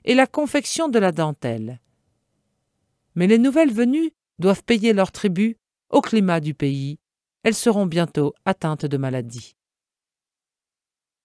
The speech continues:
Quoi qu'il arrive, » écrit mère Marie-Hermine, «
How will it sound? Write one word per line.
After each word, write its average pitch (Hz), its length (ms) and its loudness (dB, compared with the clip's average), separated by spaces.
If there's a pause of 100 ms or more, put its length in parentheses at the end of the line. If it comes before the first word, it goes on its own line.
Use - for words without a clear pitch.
(340)
Quoi 294 140 4
qu'il 208 200 0
arrive, » 214 580 0
écrit 185 300 -2
mère 160 180 0
Marie-Hermine, « 160 800 0